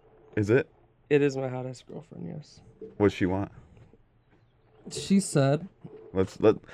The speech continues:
Speaker 1: let's read, can we go through your text conversation?
Speaker 2: <laughs> No.
Speaker 1: Live?
Speaker 2: No.
Speaker 1: That'd be dope.
Speaker 2: No, it wouldn't be. <laughs>
Speaker 1: Yeah, we would.
Speaker 2: No, it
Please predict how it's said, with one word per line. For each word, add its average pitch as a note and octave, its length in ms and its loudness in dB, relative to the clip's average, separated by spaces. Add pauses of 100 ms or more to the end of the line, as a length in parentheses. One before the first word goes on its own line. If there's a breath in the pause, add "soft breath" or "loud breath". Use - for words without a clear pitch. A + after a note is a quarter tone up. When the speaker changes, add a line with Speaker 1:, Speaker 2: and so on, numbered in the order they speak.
(200 loud breath)
Speaker 1:
let's D3+ 200 4
read, G3+ 140 2
can E3 140 4
we C#3+ 100 6
go C#3+ 180 8
through D3 160 2
your B2+ 80 6
text A2 280 4
conversation? C#3 580 0
Speaker 2:
<laughs> - 20 -16
No. E3 1300 2
Speaker 1:
Live? G2 380 6 (300)
Speaker 2:
No. C3+ 440 -2 (100)
Speaker 1:
That'd A#2+ 160 8
be D#3 80 6
dope. G2+ 420 6
Speaker 2:
No, D#3 380 6
it D#3+ 40 2
wouldn't F#3+ 220 4
be. E3+ 220 2 (100)
<laughs> - 100 -20
Speaker 1:
Yeah, F#2+ 180 8
we C3+ 160 8
would. F#2+ 240 8
Speaker 2:
No, D#3+ 120 0
it F#3 40 -4